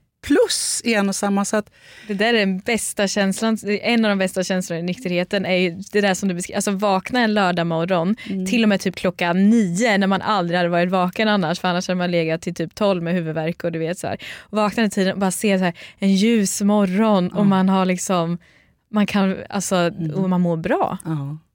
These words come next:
Speaker 2: Och det ger ju en haj till att vilja
Speaker 1: Ja.
Speaker 2: fortsätta det nyktra livet.
Speaker 1: Precis.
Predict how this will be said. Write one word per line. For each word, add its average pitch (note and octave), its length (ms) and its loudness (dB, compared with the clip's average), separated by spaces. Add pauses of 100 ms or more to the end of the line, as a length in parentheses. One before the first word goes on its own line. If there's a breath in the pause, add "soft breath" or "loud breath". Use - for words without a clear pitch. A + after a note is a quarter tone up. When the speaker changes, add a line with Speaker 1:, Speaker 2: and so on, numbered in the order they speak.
(100)
Speaker 2:
Och A3+ 120 -2
det C#4 260 4
ger G3 260 2
ju F3+ 160 2
en F3 120 0
haj E3 360 -2
till F3+ 140 -6
att E3+ 120 -2
vilja F3 200 -2
Speaker 1:
Ja. E3+ 60 -2
Speaker 2:
fortsätta G3 540 0
det C#4 80 2
nyktra C4 320 -4
livet. G#2+ 240 -8
Speaker 1:
Precis. G3 460 -6